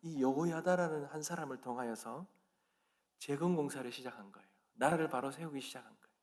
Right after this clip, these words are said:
영적으로 무너져 있는 이 나라를 세우기 시작한 것입니다. 사랑하는 성도 여러분, 우리는 이 역대야, 이 여호-, 제사장 여호야다의 이 삶의 이야기를 통해서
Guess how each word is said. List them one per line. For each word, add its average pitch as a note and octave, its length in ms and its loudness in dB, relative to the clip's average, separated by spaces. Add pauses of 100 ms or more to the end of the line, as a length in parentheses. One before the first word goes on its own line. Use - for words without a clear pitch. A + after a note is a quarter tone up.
(600)
영적으로 F3+ 840 6 (460)
무너져 G#3+ 400 10
있는 D3+ 300 0
이 E3 80 0
나라를 C#3+ 460 0
세우기 D#3+ 320 0
시작한 A#2 460 -8
것입니다. - 360 -10 (1900)
사랑하는 D3 260 2
성도 D3 220 0
여러분, C3+ 260 -2
우리는 C3 500 -2 (520)
이 E3 160 2
역대야, C#3+ 560 2
이 D3+ 120 0
여호-, E3+ 480 4 (460)
제사장 D3+ 460 0
여호야다의 E3 540 4 (920)
이 F#3+ 260 -2 (880)
삶의 G3+ 400 4
이야기를 F3+ 400 6
통해서 A#2 500 -4